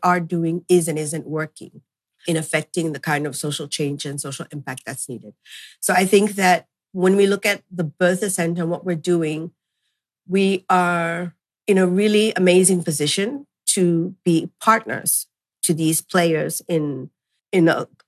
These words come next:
a great range of industries, from finance to I T to mining, and to hold their hands and to help them think through in their context, how could systems thinking apply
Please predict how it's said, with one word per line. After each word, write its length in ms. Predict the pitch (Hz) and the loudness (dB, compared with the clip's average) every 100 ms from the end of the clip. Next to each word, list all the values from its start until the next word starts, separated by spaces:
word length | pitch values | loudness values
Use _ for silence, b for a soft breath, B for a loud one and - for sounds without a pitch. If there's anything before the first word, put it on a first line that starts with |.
| - | -2
a 80 | 175 | 0
great 360 | 160 180 180 | 4 4 4
range 320 | 165 165 165 | 4 4 4
of 120 | 165 143 | 0 -4
industries, 680 | 160 160 156 - 143 147 | -4 -4 -6 -4 -2 -2
from 600 | - 160 147 143 110 113 - - | -4 -6 -6 -6 -8 -10 -10 -2
finance 540 | 156 147 143 156 - | 0 0 -4 -6 -8
to 140 | - - | -8 -4
I 160 | 147 147 | -4 -4
T 580 | - - 131 - 110 98 - | -6 -6 -6 -6 -10 -14 -10
to 100 | - | -6
mining, 640 | 143 143 139 139 120 135 147 _ _ _ - | -4 -4 -4 -6 -8 -10 -14 _ _ _ -2
and 120 | 226 | 0
to 100 | 226 | 2
hold 260 | 202 214 220 | 4 6 6
their 160 | 196 | 4
hands 580 | 190 190 170 123 143 - - | 4 4 2 -2 -8 -10 -4
and 180 | 180 175 | 0 2
to 100 | 180 | 2
help 320 | 170 190 185 - | 2 0 0 -4
them 280 | 175 165 175 | -2 0 0
think 340 | 175 175 175 170 | -2 -2 -2 -4
through 500 | - 185 175 165 - | -6 0 0 0 -2
in 180 | 202 185 | 0 2
their 220 | 170 175 | 2 2
context, 720 | 175 170 156 - 135 - - - _ _ _ - | 0 -2 -4 -4 -10 -10 -12 -14 _ _ _ 2
how 180 | 180 | 2
could 300 | 175 190 156 | 2 -2 -4
systems 500 | - - 165 170 156 | -4 -4 -4 -2 -4
thinking 340 | - 156 160 143 | -6 -8 -8 -10
apply 640 | 135 190 190 185 190 190 | -4 2 4 4 2 -4